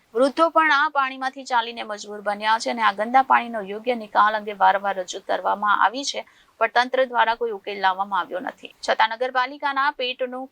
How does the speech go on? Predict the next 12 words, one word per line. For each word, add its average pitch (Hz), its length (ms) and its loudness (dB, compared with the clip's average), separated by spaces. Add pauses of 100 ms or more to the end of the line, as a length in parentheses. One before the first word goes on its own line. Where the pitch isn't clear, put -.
પાણી 233 320 0
હલતું 240 400 -4
નથી 240 240 -4
અને 247 180 2
હવે 233 320 2
સ્થાનિકોમાં 277 640 0
ઉગ્ર 254 220 0
રોષની 247 500 -6
લાગણી 214 240 -2
પ્રવર્તી 220 460 0
રહી 240 180 0
છે. - 160 -2